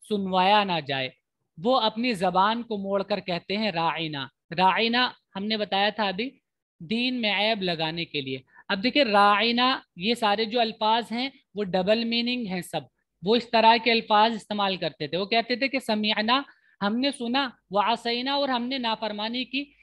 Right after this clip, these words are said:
यानी हम बात नहीं मानेंगे अब और किसी की, आपकी बात तो हमने सुन ली, आपके अलावा जो लोग बात बताते हैं, हमारे पेशवा, हमारे लोग जो बात बताते हैं, उनकी बात हम नहीं मानेंगे, हम आपकी बात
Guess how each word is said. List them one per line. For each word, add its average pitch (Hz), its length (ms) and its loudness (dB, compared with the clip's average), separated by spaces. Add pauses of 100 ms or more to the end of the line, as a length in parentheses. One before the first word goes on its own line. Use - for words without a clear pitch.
यानी 240 180 2
हम 254 240 0
बात 220 320 4
नहीं 226 300 -2
मानेंगे 220 500 -2
अब 269 200 -2 (320)
और 262 280 0 (120)
किसी 233 280 -6
की, 147 300 -10 (120)
आपकी 214 380 -4
बात 240 260 0
तो 285 60 -4
हमने 269 240 -4
सुन 294 180 -6
ली, 277 280 -4 (280)
आपके 226 380 -2
अलावा 247 380 0
जो 269 160 -6
लोग 233 260 -2
बात 202 260 0
बताते 180 520 -6
हैं, 190 340 -4 (240)
हमारे 190 420 -2
पेशवा, 175 600 0
हमारे 190 520 -2 (240)
लोग 190 480 -2
जो 208 100 0
बात 175 240 2
बताते 160 440 -4
हैं, 233 120 -4
उनकी 233 300 -4
बात 220 280 2
हम 240 120 -2
नहीं 233 300 -4
मानेंगे, 190 440 -4
हम 247 220 -4
आपकी 208 380 -4
बात 175 200 -4